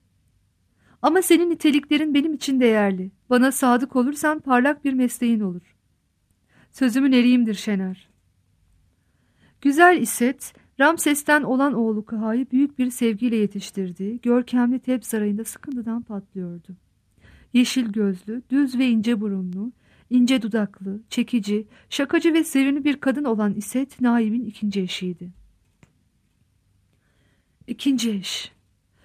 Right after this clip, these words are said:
Bu sıfatı kabullenmek ve dayattığı koşullara dayanmak o kadar zordu ki. Böyle olmakla birlikte İset güzel, yumuşak ve ağırbaşlı Nefertari'yi kıskanamıyordu. Nefertari hiçbir ihtiras belirtisi göstermediği halde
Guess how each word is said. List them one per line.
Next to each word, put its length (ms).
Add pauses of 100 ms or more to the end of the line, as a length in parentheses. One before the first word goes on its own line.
(200)
Bu 80
sıfatı 440
kabullenmek 800
ve 100
dayattığı 500
koşullara 560
dayanmak 540
o 80
kadar 340
zordu 400
ki. 320 (720)
Böyle 260
olmakla 560
birlikte 320
İset 500
güzel, 500
yumuşak 680 (240)
ve 80
ağırbaşlı 540
Nefertari'yi 580
kıskanamıyordu. 960 (1200)
Nefertari 640
hiçbir 300
ihtiras 600
belirtisi 440
göstermediği 760
halde 420